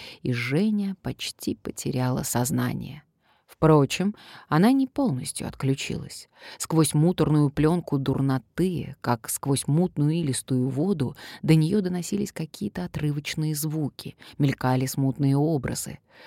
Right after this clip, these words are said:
Она услышала низкий властный приказ Рокотова. «Принеси фотографии, ты знаешь, из правого ящика. Ну да, в конверте». Потом рядом с ней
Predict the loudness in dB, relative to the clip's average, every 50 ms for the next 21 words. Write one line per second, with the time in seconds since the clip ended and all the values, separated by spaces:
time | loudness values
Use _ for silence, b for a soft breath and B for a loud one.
0 | B B B -2 0 4 4 4 4 2 0 -2 -2 -2 -2 -2 -2 -4 -4 -2
1 | 0 0 2 2 2 2 2 0 0 -2 -6 -10 _ -6 -4 -4 -4 -2 0 2
2 | 4 4 4 4 2 0 0 0 -2 -2 0 -2 -2 -2 -2 -4 -4 -4 -4 -2
3 | 0 2 4 4 2 2 -4 -12 -10 _ -8 -8 -8 -10 -12 _ _ _ _ _
4 | _ _ _ _ _ _ _ _ _ _ _ _ _ 6 6 8 8 8 8 6
5 | 4 4 2 2 2 2 2 2 2 2 4 2 0 0 0 -4 -6 -8 -6 -6
6 | -6 -8 -10 _ _ _ _ 8 8 8 8 6 4 4 4 2 0 -4 -8 -10
7 | -12 -14 _ _ _ _ 0 0 2 4 6 6 6 8 6 4 4 4 4 2
8 | 0 0 -2 -6 -8 -8 -8 -8 -12 -12 -12 _ _ _ 6 8 8 10 10 8
9 | 6 6 2 _ _ _ _ 2 6 6 6 8 6 4 2 2 -4 -8 -8 -8
10 | -12 _ _ _ _ _ _ _ _ _ _ _ _ _ _ _ _ _ _ _
11 | _ 0 0 0 -2 _ 0 2 2 2 2 2 2 2 2 2 -2 -4 -4 -4
12 | -2 0 4 4 4 4 2